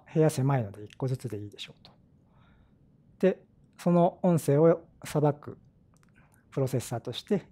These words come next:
インテリミックスルームを常設ピーシーにインストールしています。で、ピーシーには、まあ、カメラがつながってますね。まあ、これで、え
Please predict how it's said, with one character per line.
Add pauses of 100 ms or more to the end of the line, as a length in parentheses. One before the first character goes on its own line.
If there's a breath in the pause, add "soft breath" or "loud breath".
イ
ン
テ
リ
ミ
ッ
ク
ス
ル
ー
ム
を
常
設
ピ
ー
シ
ー
に (300)
イ
ン
ス
ト
ー
ル
し
て
い
ま
す。 (840)
で、
ピ
ー
シ
ー
に
は、 (140)
ま
あ、
カ
メ
ラ (800)
が
つ
な
が
っ
て
ま
す
ね。 (1300 soft breath)
ま
あ、
こ
れ
で、 (100)
え